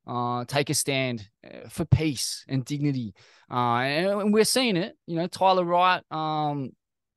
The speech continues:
former women's world champ, like, you know, she's very much on the front foot with stuff like this. Um, and,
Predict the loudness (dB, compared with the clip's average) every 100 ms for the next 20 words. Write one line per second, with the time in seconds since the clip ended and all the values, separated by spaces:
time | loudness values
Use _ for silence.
0 | _ _ _ _ _ 0 2 4 4 2
1 | 2 2 2 2 -2 -2 -2 0 0 0
2 | -4 -8 -8 -8 -2 -2 -2 -4 -8 _
3 | _ _ -2 0 2 2 0 0 -2 -6
4 | -2 -2 -2 -6 -6 -4 -2 0 0 0
5 | -2 -4 -6 -12 -20 -20 _ _ -6 -2
6 | 2 2 2 0 -2 -6